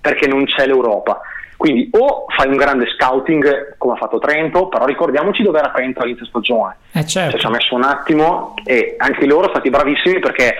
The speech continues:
Speaker 1: non si sono lasciati prendere dal panico. Buscaglia rimane al suo posto perché <laughs> tre, quattro, cinque sconfitte non, non giudicano un allenatore, eccetera, eccetera. Però è stata davvero dura. E lì è stata brava la società ancora una volta a rinnovarsi ancora una volta, a trovare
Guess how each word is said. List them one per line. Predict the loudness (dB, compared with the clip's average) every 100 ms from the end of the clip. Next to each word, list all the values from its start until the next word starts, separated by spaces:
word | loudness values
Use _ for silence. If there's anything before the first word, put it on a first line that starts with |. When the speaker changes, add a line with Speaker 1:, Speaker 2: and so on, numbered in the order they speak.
| -8 -6
Speaker 1:
non | -4
si | -2
sono | -2 0
lasciati | -2 0 0
prendere | 0 0 2
dal | 0 0
panico. | 0 0 0 0
Buscaglia | 0 2 2 2
rimane | 0 0
al | 0
suo | 0 2
posto | 2 2 0
perché | -2 -2 0 2
<laughs> | 0 0 0 -2 -8 -8 -8 0
tre, | 0
quattro, | 2 0 -2
cinque | -2 0 0
sconfitte | -4 -2 -2 0 0
non, | 0 2
non | 2 2
giudicano | 2 2 2 2
un |
allenatore, | 2 2 0 2 2 2 -2 -6 -4
eccetera, | -4 0 0
eccetera. | 0 -4 0
Però | 0
è |
stata | 2 2 2
davvero | 2 2 2 2
dura. | 2 2 0 -4 -20 -20 -6 -2
E | 2
lì |
è | 2
stata | 2 2
brava | 2 2
la | 0
società | 0 0 2 0 0 -2
ancora | -2 0 2 2
una | 2
volta | 2 2 0 -2 0
a | 0
rinnovarsi | 0 2 4 4 2 0 -2
ancora | 0 0
una | 0
volta, | 2 2 2 -2
a |
trovare | -4 0 0 2 2 0